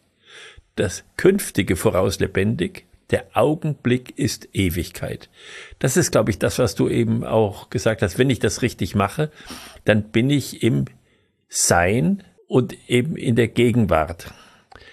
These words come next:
Und es heißt ja auch, vergegenwärtige dir etwas. Das ist noch ein anderer Vorgang. Das hat aber mit der Achtsamkeit zu tun. Wie, wie schaffe ich es, dass ich gegenwärtig werde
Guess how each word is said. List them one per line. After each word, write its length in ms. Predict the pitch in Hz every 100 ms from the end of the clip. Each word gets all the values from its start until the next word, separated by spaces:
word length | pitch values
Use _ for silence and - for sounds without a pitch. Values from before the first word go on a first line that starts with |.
| _ _
Und 120 | 156
es 120 | 104
heißt 240 | - 117 -
ja 80 | 98
auch, 120 | -
vergegenwärtige 1300 | - - 117 - 123 123 120 95 104 127 - 127 104
dir 240 | - 95
etwas. 560 | - - - - - - _ - - - _
Das 180 | - 139
ist 200 | 120 -
noch 160 | 113
ein 100 | 120
anderer 380 | - 123 120 104
Vorgang. 640 | - 139 127 101 98 135 131 170 - _ _ _ - 101
Das 200 | 104 -
hat 120 | 113
aber 180 | 113 110
mit 160 | 110
der 200 | 110 104
Achtsamkeit 600 | 98 - 110 101 - 110
zu 100 | -
tun. 440 | 107 127 123 147 147 - - - _ -
Wie, 320 | 120 123 -
wie 240 | 131 151
schaffe 360 | 139 - 127 -
ich 100 | 135
es, 160 | 160 -
dass 220 | 127 -
ich 160 | -
gegenwärtig 680 | - 123 120 113 113 - -
werde 320 | 95 87 87